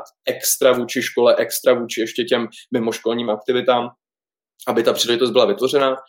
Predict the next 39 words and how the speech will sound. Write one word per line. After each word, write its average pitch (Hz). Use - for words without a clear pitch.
Každopádně 123
mě 123
to 123
potom 123
vyšlo 107
hezky, 107
já 123
jsem 113
měl 117
stáž, 135
eh, 104
což 117
bylo 117
potom 113
jako 110
v 101
technologicky 113
finanční 110
firmě, 123
která 113
shodou 117
okolností 117
během 113
mý 120
stáže 113
šla 113
na 101
burzu, 127
nebo 110
teďka 113
nevím, 113
jak 113
úplně 113
to 117
dobře 110
přeložit, 113
ale 101
prostě, -
eh, 101